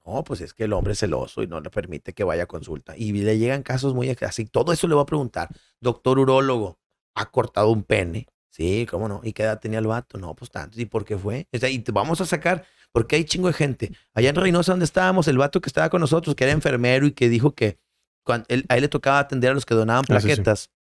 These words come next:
Speaker 1: Y que ahí en la donación de plaquetas, pues, checan la, la, la sangre, pues, antes de que donen. Les decían, "Oiga, ¿usted tiene V I H?". Y no, y, y de, ¿de qué edades, güey? "No, de veinte, güey, jóvenes, güey". Y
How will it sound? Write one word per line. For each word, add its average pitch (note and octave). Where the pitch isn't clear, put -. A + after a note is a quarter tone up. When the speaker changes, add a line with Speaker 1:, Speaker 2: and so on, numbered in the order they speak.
Speaker 1:
Y A2
que -
ahí G#2+
en E3
la E3
donación B2+
de D#3
plaquetas, C#3
pues, -
checan G#2+
la, G#2+
la, E2
la G2+
sangre, D3+
pues, -
antes F#2+
de C3+
que G#2+
donen. D3
Les G#2+
decían, G#2
"Oiga, G2
¿usted F#2+
tiene G2+
V A#2
I A2+
H?". G2
Y G#2
no, F#2
y, C#3
y A2
de, E2
¿de F2
qué -
edades, D#2+
güey? D2+
"No, D#2+
de A#2
veinte, F2+
güey, D#3+
jóvenes, C3+
güey". F#3
Y G#2+